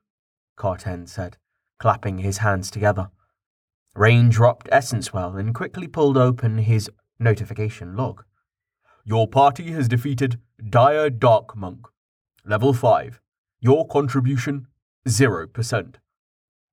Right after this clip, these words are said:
"Yeah, he got it. Come on." Rain started limping toward Val as quickly as he could with his weakened muscles. They hadn't had the best view of the fight,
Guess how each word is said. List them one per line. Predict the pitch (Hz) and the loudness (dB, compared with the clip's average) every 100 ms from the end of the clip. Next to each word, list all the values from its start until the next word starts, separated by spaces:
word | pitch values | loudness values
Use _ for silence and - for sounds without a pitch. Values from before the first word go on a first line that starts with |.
| - | -8
"Yeah, | 156 123 - 101 - _ _ _ | -4 -2 0 -4 -6 _ _ _
he | 165 | -4
got | 127 175 208 | 2 4 2
it. | 104 - _ _ _ | -2 -10 _ _ _
Come | 175 180 | 2 2
on." | 143 98 _ _ _ _ _ _ _ | 2 -2 _ _ _ _ _ _ _
Rain | 113 175 190 | 0 0 -2
started | - 170 170 151 147 | 2 2 2 -4 -4
limping | 165 156 120 104 98 | -4 -2 -2 -2 -6
toward | 110 104 98 95 | -2 0 0 2
Val | 123 120 92 92 | 0 2 -4 -4
as | 110 - | -6 -2
quickly | 156 - 156 147 | -6 -4 0 0
as | 131 | 0
he | |
could | 127 - 107 101 | -2 -4 -4 -4
with | 110 104 | -6 -4
his | 98 98 | -8 -8
weakened | 107 - 95 104 | -8 -8 -8 -6
muscles. | 117 - 92 98 _ _ _ _ _ _ _ _ _ _ | -6 -8 -12 -16 _ _ _ _ _ _ _ _ _ _
They | 143 165 | 2 4
hadn't | 202 202 120 | 2 0 -6
had | 135 143 113 | 2 2 2
the | 107 | 0
best | 110 131 120 - | 2 0 -2 -4
view | 113 117 104 | 2 2 2
of | 95 | -4
the | 95 | -8
fight, | - 196 113 - | -8 -6 -6 -8